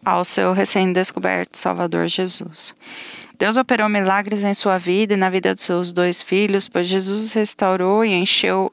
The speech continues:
de nova esperança. Uma nova temporada. Hoje ela é a diretora do programa do Cedar Pregnancy Center e está ajudando a fazer discípulos de mulheres em seu momento de vulnerabilidade e desespero.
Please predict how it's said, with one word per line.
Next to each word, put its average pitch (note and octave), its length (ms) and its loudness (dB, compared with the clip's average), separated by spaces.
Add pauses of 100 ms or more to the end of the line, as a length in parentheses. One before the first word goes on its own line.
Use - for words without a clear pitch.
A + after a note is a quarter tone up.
(100)
de F#3+ 180 -2
nova F#3 240 2
esperança. F3+ 720 -4 (800)
Uma F#3+ 200 2
nova G#3 280 2
temporada. G3 680 0
Hoje G3+ 200 4
ela A3 460 4
é G3+ 140 0
a G3+ 80 2
diretora G3+ 640 0
do G#3+ 120 0
programa F#3 560 2
do F3+ 140 -4
Cedar F3 440 2
Pregnancy E3+ 580 -2
Center F#3 560 -2 (920)
e G#3 160 2
está A3 320 0
ajudando A3 380 2
a A3 40 4
fazer G#3 340 2
discípulos G3 800 0
de G3 120 2
mulheres G#3+ 800 2 (220)
em G#3+ 120 6
seu A3+ 280 2
momento G#3+ 560 4
de G#3 520 2
vulnerabilidade G3 1400 0
e F#3+ 180 -2
desespero. F#3+ 840 -2